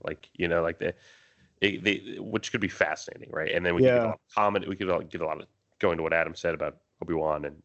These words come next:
Speaker 1: uh, hi-, his humor. I mean, like, we could get a lot of comedy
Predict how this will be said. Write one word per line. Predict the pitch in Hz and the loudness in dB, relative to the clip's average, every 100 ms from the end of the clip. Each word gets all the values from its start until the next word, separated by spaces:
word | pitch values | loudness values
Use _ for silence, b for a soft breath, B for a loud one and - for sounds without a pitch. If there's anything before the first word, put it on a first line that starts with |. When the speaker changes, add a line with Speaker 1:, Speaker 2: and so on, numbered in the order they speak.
| _ | _
Speaker 1:
uh, | - - - _ - | -8 -6 -10 _ -10
hi-, | 95 76 | -8 -8
his | - | -10
humor. | - 90 104 73 | -4 0 0 0
I | 71 | -2
mean, | 71 | -8
like, | 82 - b b - | -8 -10 b b -2
we | 110 | 0
could | 90 | 2
get | 92 | 0
a | 78 | 0
lot | 76 82 - | -2 -2 -2
of | |
comedy | - - - - | -8 -10 -10 -14